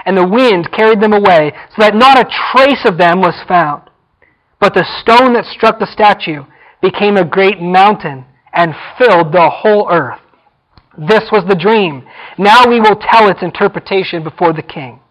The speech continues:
You, O king, are the King of kings,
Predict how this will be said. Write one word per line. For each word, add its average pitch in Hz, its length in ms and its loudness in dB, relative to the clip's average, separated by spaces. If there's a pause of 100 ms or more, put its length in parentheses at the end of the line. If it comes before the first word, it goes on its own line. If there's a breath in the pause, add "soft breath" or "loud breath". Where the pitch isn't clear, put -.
(460 soft breath)
You, 220 400 0
O 208 120 4
king, 139 500 -8 (600 loud breath)
are 220 140 0
the - 180 -2 (140)
King 277 180 0
of 240 140 -2
kings, 147 440 -8